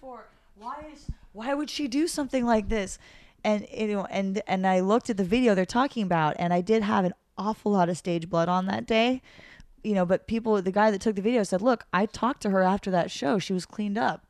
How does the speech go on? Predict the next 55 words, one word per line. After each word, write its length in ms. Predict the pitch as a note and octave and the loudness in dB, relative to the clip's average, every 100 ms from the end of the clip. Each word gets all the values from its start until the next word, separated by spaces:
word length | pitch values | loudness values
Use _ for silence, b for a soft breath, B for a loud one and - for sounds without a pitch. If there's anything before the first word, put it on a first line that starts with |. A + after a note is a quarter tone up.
| - | -6
You 140 | F#3+ | -4
know, 240 | E3 F3 - | -2 -4 -4
I, 180 | E3+ E3+ | -4 -4
I, 120 | - E3+ - | -4 -6 -6
you 120 | F#3 | -4
know, 80 | F3 | -4
it's 180 | E3+ | -4
tempera 400 | - A#3+ B3 F#3+ | -4 -4 0 0
paint." 560 | E3+ - F3+ C#3+ - - b b b b | 0 -2 -8 -10 -18 -20 b b b b
And 100 | F#3 | -6
the 80 | F#3+ | -4
reason 300 | A3+ C4+ C4+ | -2 0 2
why 140 | A3 | 4
I 80 | F#3 | 2
did 180 | G3+ B3 | 0 -2
it 100 | F#3 | -2
was 160 | F3+ | -4
I, 200 | E3+ F3 | -2 -2
you 140 | F3 F#3 | -2 -4
know, 80 | E3 | -4
I 60 | |
replaced 460 | E3 F3 F#3 F3 - | -4 -4 -2 -2 -4
a 40 | F#3 | -6
guitar 280 | F3+ E3+ E3 | -4 -4 -2
player 180 | E3+ | -2
named 180 | E3 D#3 | -2 -4
Orianthi 600 | D#3 D#3 D#3 D#3 D#3+ D#3 | -4 -4 -4 -4 -4 -4
in, 160 | D#3 F3+ | -6 -8
in 180 | E3 D#3+ | -8 -8
Alice 220 | D3+ - | -8 -8
Cooper's 320 | F3+ F3 E3 | -8 -8 -6
band. 320 | D#3+ D#3 D#3+ b b b b b | -4 -4 -6 b b b b b
And 260 | F#3 F3+ F3 | -4 -2 -4
she'd 300 | - F#3+ F3 | -6 -6 -4
had 400 | E3+ F3+ E3 F#3+ | -2 -2 -4 -8
this 320 | F3 - - - | -8 -8 -16 -18
sort 240 | - F#3 | -6 -4
of, 120 | F3 | -2
like, 180 | F3 E3 | -4 -6
little 420 | F#3+ F3+ F3 F3 - _ | -4 -2 0 -2 -6 _
trickle 360 | - G3+ G3+ F#3 | -8 -6 -4 -4
of 140 | D#3 | -4
blood 300 | F3+ F#3 F#3 | 0 2 2
that 100 | D#3+ | -2
she 140 | D#3 F3+ | -8 -10
used 120 | E3 | -8
to 80 | E3+ | -10
put, 220 | - E3+ | -4 -4
like, 140 | E3 D#3 | -4 -10
the 80 | |
stage 320 | D3+ - F3+ F3 | -10 -6 -6 -4
makeup. 360 | E3 D#3+ D3+ | -6 -2 -4
It 40 | E3 | -4
looked 260 | E3 D#3+ - | -4 -4 -4
like 200 | D#3 | -6